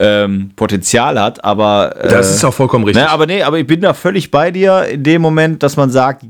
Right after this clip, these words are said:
Speaker 1: dieses Jahr ist jetzt der Zug abgefahren, auch wenn wir jetzt vom,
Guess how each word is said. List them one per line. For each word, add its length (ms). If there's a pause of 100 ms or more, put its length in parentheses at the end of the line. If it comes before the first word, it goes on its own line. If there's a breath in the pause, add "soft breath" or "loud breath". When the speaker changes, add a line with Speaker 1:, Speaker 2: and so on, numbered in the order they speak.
Speaker 1:
dieses 340
Jahr 400
ist 260
jetzt 240
der 120
Zug 260
abgefahren, 680
auch 200
wenn 140
wir 80
jetzt 140
vom, 400